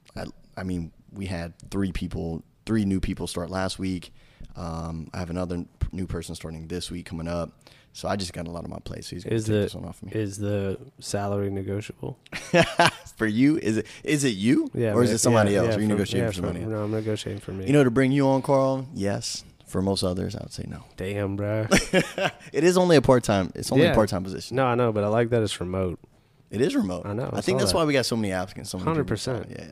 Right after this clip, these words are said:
Speaker 1: Yeah,
Speaker 2: Yeah.
Speaker 1: yeah.
Speaker 2: Like
Speaker 1: You just gotta be good with, uh, see, you'd be perfect for the job,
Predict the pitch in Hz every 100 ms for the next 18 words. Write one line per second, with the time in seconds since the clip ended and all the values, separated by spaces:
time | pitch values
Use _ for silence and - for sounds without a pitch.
0 | 107 101 87 - - _ _ _ _ _
1 | 113 110 175 165 143 113 123 120 113 107
2 | 104 98 90 - 131 - - - 120 196
3 | 302 - 127 104 101 87 87 87 85 95